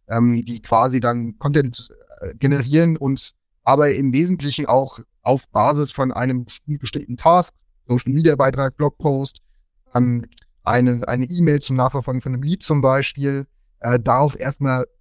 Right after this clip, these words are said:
viele Möglichkeiten generiert, die man sehr einfach mit einem Klick dann einfach nehmen kann, um auf der Basis weiterzuschreiben und sich dann wieder inspirieren zu lassen oder auch vielleicht zu wissen, was man dann nicht will.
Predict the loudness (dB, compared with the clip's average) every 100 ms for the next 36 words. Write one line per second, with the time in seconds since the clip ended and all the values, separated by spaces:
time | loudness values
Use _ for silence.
0 | _ 0 4 4 2 0 -2 -2 -2 -2
1 | 0 0 0 0 0 0 0 2 2 2
2 | 0 -4 -2 -4 -4 -12 -2 0 0 -2
3 | -2 -2 2 2 2 2 0 0 -4 _
4 | _ _ -4 -4 -6 -12 -2 -2 2 0
5 | 2 2 2 0 -2 0 2 0 0 -4
6 | -2 -2 0 -2 -4 -6 -8 -6 -2 0
7 | 0 -4 -4 0 0 -2 -2 2 2 2
8 | -2 -4 -6 _ _ _ 0 4 4 2
9 | 0 -2 -4 -6 -4 -2 -2 -2 0 -2
10 | -4 -4 0 0